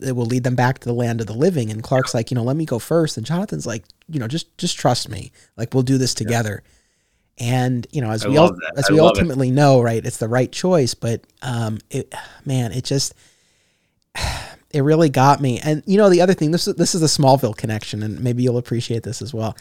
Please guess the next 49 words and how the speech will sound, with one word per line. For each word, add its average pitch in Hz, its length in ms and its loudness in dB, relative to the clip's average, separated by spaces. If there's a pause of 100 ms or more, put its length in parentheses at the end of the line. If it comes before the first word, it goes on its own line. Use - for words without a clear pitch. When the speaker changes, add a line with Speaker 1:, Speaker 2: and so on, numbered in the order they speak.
(280)
Speaker 1:
I 254 160 2
know 180 200 8
I, 139 300 4
I - 40 -10
talk - 260 2
about, 302 160 0
I've 156 100 4
talked - 240 -4
about 139 220 0
this 120 160 -4
scene 156 180 0
a 113 60 -4
number 139 240 -4
of 139 60 -2
<laughs> - 140 0
times - 200 2
on 160 140 2
this 135 160 -2
podcast, 131 580 -2
but 139 100 -4
it's 277 120 -4
one 349 100 -4
of 320 80 -4
my 226 100 0
favorites 160 400 2
from 123 140 -6
the 123 60 -4
series 151 320 2
finale. 131 500 -2 (760)
Speaker 2:
Oh, 143 80 6
yeah. 202 260 4
Speaker 1:
Where 147 400 6
Ghost 151 420 6
Jonathan 131 440 2
is, 117 280 -2
is 131 140 -2
giving 131 240 2
Clark 127 300 2
the - 80 2
Speaker 2:
Yep. - 60 -2
Speaker 1:
final 135 340 4
guidance 110 580 -4 (800)
before 131 320 4
Clark 127 260 4
faces 120 380 0
Darkseid. 117 500 0
And 107 120 -6
Jonathan's 123 480 -2
like, 110 260 -4